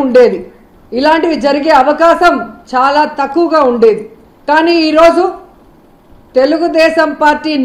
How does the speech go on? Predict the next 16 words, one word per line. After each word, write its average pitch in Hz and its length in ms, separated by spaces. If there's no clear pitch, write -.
నాయకులు, 311 540
కార్యకర్తలే 311 840
ఈరోజు 339 340
ఏ - 100
విధంగా 339 340
కాలకేయులై 330 760
ఆడపిల్ల 302 380
జీవితాలతో 320 580
చెలగాడమాడుతున్నారు 262 1120
అంటే 277 220
వారికి 302 440
ఈ - 20
ముఖ్యమంత్రి, 330 640
అలాగే 302 360
ఉప 294 220
ముఖ్యమంత్రి, 330 580